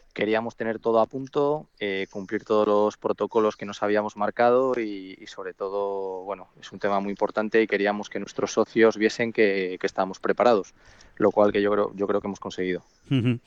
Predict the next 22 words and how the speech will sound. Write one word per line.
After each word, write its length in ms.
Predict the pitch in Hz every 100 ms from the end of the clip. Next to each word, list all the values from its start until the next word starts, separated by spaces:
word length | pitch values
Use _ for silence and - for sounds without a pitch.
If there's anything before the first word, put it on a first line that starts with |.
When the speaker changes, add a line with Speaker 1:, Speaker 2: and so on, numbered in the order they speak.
| - - - -
Speaker 2:
Em, 560 | 135 131 127 127 123 131
¿cómo, 220 | 160 185
cómo 180 | - 170
ha 60 | 196
sido 760 | 208 185 185 185 180 180 180 -
esa, 420 | 185 180 175 175
esa 180 | 165 160
primera 320 | 156 165 170
partida? 540 | 165 156 202 147 113 117
¿Llevaba, 720 | 123 131 165 180 175 170 170
llevaba 340 | 139 151 180
días 340 | 160 180 175 160
solicitada? 880 | - 160 151 160 147 185 196 208 202
¿Ha 40 |
habido, 480 | 151 165 165 165 160
ha 60 | 156
habido 220 | 156 160
codazos 440 | 151 139 156 165
para 120 | 151 151
meterse 300 | 143 143 151
en 60 |
ese, 460 | 147 147 143 143